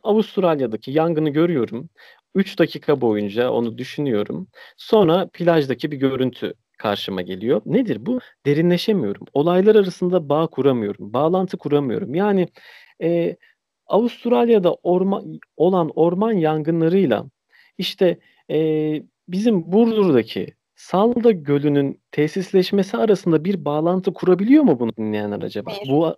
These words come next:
Speaker 1: bunlar, işte, bunlar arasında bir bağlantı var halbuki, öyle değil mi? E, tüketime odaklı, dünyanın dönüştürülmesi, işte küresel ısınma. Neden? Bu tüketimle alakalı bunlar. Kuramıyoruz. E,
Speaker 2: Evet.
Speaker 1: dolayısıyla derinleşemiyoruz.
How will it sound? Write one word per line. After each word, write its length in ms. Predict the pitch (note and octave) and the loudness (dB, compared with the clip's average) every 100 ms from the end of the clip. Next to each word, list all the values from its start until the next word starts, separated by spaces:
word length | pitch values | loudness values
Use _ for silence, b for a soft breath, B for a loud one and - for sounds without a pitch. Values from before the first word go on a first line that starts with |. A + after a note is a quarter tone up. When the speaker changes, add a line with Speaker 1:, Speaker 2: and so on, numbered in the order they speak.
| - | -6
Speaker 1:
bunlar, 320 | C3 D3+ F3 - | -6 -4 -8 -8
işte, 320 | B2 - B2 B B _ | -18 -2 -2 B B _
bunlar 220 | E3+ A3+ | 4 6
arasında 300 | A3 G#3 F3 | 6 4 -2
bir 120 | D3 | -2
bağlantı 520 | B2 B2 A#2+ C3 C3+ F3+ | 0 0 0 -2 -2 0
var 100 | C#3 | 2
halbuki, 360 | A2 G#2+ - | 0 -2 -6
öyle 180 | A#2 C3 | -2 -2
değil 160 | A3 E3+ | 0 -2
mi? 160 | G#2+ A2 B B B - | -4 -8 B B B -14
E, 600 | - A#2 A2 A#2 B2 A2+ | -10 -10 -6 -4 -2 -4
tüketime 440 | - E3+ D#3+ E3 | -4 0 2 4
odaklı, 760 | D3 B2 G#2+ - G#2+ A2 G#2 C3 | 4 4 -2 -4 -6 -6 -8 -6
dünyanın 440 | D3+ D3 C#3+ C#3 | 0 2 2 2
dönüştürülmesi, 920 | C3 C3+ C3 C3 A#2+ A2 G#2 - - | 2 2 0 -6 -4 -2 -4 -6 -10
işte 340 | F#2+ - - F#2+ _ _ _ | -10 -12 -14 -14 _ _ _
küresel 460 | - D3+ C#3+ - C3 | 0 4 4 2 0
ısınma. 480 | A#2+ A#2 G#2 G2+ - | -6 -6 -4 -4 -2
Neden? 420 | D#3+ D3 C3 E3 | 0 2 2 -2
Bu 200 | C3+ B2+ | -10 -14
tüketimle 520 | - - F#3+ F3+ C3+ | -16 -4 -2 0 -2
alakalı 560 | A2 G#2 G2+ G2+ G2+ G2+ | -2 -4 -8 -8 -8 -8
bunlar. 300 | G#2+ - - B B B B _ - | -10 -12 -16 B B B B _ -12
Kuramıyoruz. 680 | - C#3 G3 C3 G2 - - B B B | -2 0 2 0 -4 -12 -20 B B B
E, 100 | B2 | -2
Speaker 2:
Evet. 380 | B2 B2 A#2+ F3 _ B3 C#3 | 0 0 -2 -10 _ -20 -12
Speaker 1:
dolayısıyla 720 | D3+ G#3 C#4 C#4 - C4+ B3+ C#3+ | 0 4 4 2 -2 0 2 2
derinleşemiyoruz. 920 | C#3+ E3 E3 D#3+ G3+ C#3 G2+ F#2 | 2 2 0 2 0 0 -4 -10